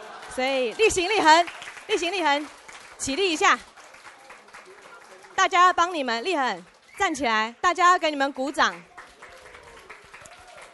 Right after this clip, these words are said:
好，谢谢，请坐。特别，特别游立行小朋友，我觉得，呃，立行，特别立行，他是哥哥。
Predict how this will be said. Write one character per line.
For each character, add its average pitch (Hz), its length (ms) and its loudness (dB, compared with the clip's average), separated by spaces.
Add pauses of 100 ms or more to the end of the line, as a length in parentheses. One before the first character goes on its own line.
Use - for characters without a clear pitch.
(100)
好， 254 640 4
谢 294 260 -6
谢， 240 640 0 (140)
请 208 180 -12
坐。 277 380 4 (560)
特 427 180 2
别， 269 380 0 (420)
特 339 180 -2
别 240 180 -2
游 226 180 -2
立 254 180 -6
行 190 220 -12
小 175 140 -12
朋 160 160 -16
友， 165 220 -14 (200)
我 185 100 -12
觉 180 140 -14
得， 175 140 -18
呃， 208 220 -8 (100)
立 262 180 -8
行， 160 260 -14 (460)
特 330 140 -8
别 247 100 -6
立 214 160 -10
行， - 320 -20
他 262 180 -8
是 269 80 -10
哥 214 160 -8
哥。 208 300 -12